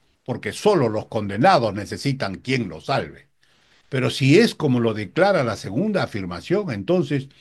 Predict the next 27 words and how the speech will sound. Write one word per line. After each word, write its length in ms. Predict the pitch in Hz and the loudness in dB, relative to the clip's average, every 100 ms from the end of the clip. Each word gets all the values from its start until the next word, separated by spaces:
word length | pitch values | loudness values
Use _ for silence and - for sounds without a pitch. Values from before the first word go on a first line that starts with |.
| _ _ - | _ _ -2
ya 160 | 117 | 2
estamos 420 | 180 - 165 120 - | 2 2 0 0 -2
condenados. 600 | 92 82 113 139 78 - _ _ _ _ _ _ | -8 -6 -4 -4 -6 -16 _ _ _ _ _ _
Todo 280 | - 208 170 | -2 0 0
está 220 | 110 147 | 0 -2
consumado. 760 | 131 117 95 82 110 151 87 - _ _ - | -2 -4 -6 -4 -2 -2 -6 -14 _ _ -6
Nuestro 360 | 123 120 127 | -4 -2 -2
destino 400 | 110 101 196 175 | -2 -4 -2 -2
está 180 | 131 160 | -2 -2
fijado 460 | 143 117 175 190 165 | -4 -4 0 0 0
y 40 | |
confirmado. 720 | 127 104 95 87 165 139 - _ _ _ _ _ _ | -4 -6 -6 -2 0 0 -6 _ _ _ _ _ _
Nos 220 | 120 135 | 2 2
dirigimos 600 | 139 120 117 202 208 170 | 4 2 0 0 0 -2
al 140 | 127 107 | -2 -4
infierno 520 | 101 175 208 165 135 | -4 2 2 2 -4
derecho 600 | 98 104 165 240 - 120 | -4 0 2 2 0 -6
y 40 | 104 | -4
sin 200 | 110 92 | -6 -8
obstáculos, 600 | - - 98 78 - _ _ _ _ _ | -8 -6 -8 -10 -20 _ _ _ _ _
porque 320 | 113 - 92 | -12 -10 -10
la 200 | 85 82 | -10 -12
paga 360 | - 196 165 135 | -2 0 2 0
del 160 | 110 | -2
pecado 420 | 92 92 92 82 85 | -6 -8 -8 -8 -10
es 100 | - | -14
muerte. 380 | 76 - - | -16 -16 -20